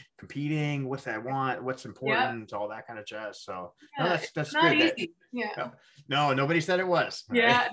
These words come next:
Speaker 2: no, and you wouldn't do it. Not everyone would do it, right? Like, you think
Speaker 1: Yeah.
Speaker 2: people, more people would if it was really easy. Um,
Speaker 1: Hundred percent.
Speaker 2: but, I mean, if you love it, you're gonna do it. You're gonna make the, the sacrifice. You're gonna make the time. So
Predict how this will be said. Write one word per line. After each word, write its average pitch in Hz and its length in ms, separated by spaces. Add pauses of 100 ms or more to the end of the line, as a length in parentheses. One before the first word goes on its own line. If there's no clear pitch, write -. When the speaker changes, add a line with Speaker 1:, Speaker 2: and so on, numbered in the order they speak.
Speaker 2:
no, 233 180
and 240 120
you 247 120
wouldn't 294 180
do 262 120
it. 247 280
Not 311 260
everyone 311 340
would 277 100
do 277 160
it, - 100
right? 202 300
Like, 180 220 (400)
you 240 100
think 240 140
Speaker 1:
Yeah. 233 120
Speaker 2:
people, 214 160
more 277 180
people 233 280
would 185 200
if 165 120
it 165 80
was 151 460
really 170 200
easy. 170 420 (180)
Um, - 80 (200)
Speaker 1:
Hundred 185 320
percent. 151 340 (480)
Speaker 2:
but, 190 320
I 214 120
mean, 185 480 (640)
if 226 200
you 180 120
love 233 240
it, 190 120
you're 175 100
gonna 175 220
do 240 180
it. - 60
You're - 100
gonna 190 160
make 170 200
the, 160 320
the 190 80
sacrifice. 170 560
You're 202 80
gonna 196 120
make 160 120
the 175 80
time. 190 460 (520)
So 170 80